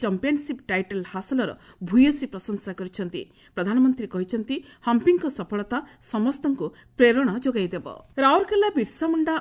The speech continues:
ଆନ୍ତର୍ଜାତିକ ହକି ଷ୍ଟାଡିୟମରେ ଅନୁଷ୍ଠିତ ଆଜିର ପ୍ରଥମ ମ୍ୟାଚରେ ରାହା ବେଙ୍ଗଲ୍ସ ଟାଇଗର୍ସ ହାଇଦ୍ରାବାଦ ତୋଫାନଠାରୁ ତିନି ଶୂନ ଗୋଲରେ ଆଗୁଆ ରହିଛି। ରାହା ବେଙ୍ଗଲ୍ସ ଟାଇଗର୍ସ ପକ୍ଷରୁ ଯୁଗରାଜ,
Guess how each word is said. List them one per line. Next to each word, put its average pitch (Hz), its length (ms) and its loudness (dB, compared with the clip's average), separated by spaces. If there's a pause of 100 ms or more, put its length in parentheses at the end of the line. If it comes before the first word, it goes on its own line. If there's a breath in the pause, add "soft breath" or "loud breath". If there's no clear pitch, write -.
(120)
ଆନ୍ତର୍ଜାତିକ 294 520 -4
ହକି 220 280 -6
ଷ୍ଟାଡିୟମରେ 240 540 -2 (140)
ଅନୁଷ୍ଠିତ 185 340 -6 (140)
ଆଜିର 196 320 -4
ପ୍ରଥମ 208 280 -6 (120)
ମ୍ୟାଚରେ 208 380 -2 (340 loud breath)
ରାହା 247 320 0
ବେଙ୍ଗଲ୍ସ 196 400 2
ଟାଇଗର୍ସ 214 400 -2 (340 loud breath)
ହାଇଦ୍ରାବାଦ 302 520 0
ତୋଫାନଠାରୁ 233 640 -4 (280 loud breath)
ତିନି 320 240 4
ଶୂନ 339 240 -2
ଗୋଲରେ 196 300 -2 (100)
ଆଗୁଆ 202 320 -4
ରହିଛି। 185 280 -6 (280 loud breath)
ରାହା 247 320 0
ବେଙ୍ଗଲ୍ସ 208 400 0
ଟାଇଗର୍ସ 196 400 -4
ପକ୍ଷରୁ 233 320 -4 (380 loud breath)
ଯୁଗରାଜ, 220 460 2